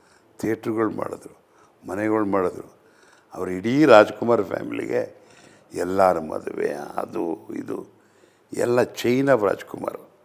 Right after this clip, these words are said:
ಎಲ್ಲ ನೋಡ್ಕೊಂಡಿದ್ದು ಪಾರ್ವತಮ್ಮನೇ. ನಮ್ಮ ತಾಯಿ ಒಂದು ಮಾತು ಹೇಳಿದ್ರು.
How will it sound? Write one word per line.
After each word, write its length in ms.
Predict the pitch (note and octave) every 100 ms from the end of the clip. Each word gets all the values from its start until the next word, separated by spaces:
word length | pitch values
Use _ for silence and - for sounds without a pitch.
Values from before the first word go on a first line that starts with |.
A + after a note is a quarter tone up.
| _ _ _ _
ಎಲ್ಲ 200 | - -
ನೋಡ್ಕೊಂಡಿದ್ದು 640 | D2 - - - - - -
ಪಾರ್ವತಮ್ಮನೇ. 840 | - - - - - - - - _ _ _ _ _
ನಮ್ಮ 160 | - -
ತಾಯಿ 280 | A2+ C3 C#3+
ಒಂದು 220 | C3 G#2+
ಮಾತು 260 | A2 A2
ಹೇಳಿದ್ರು. 380 | G2 - - -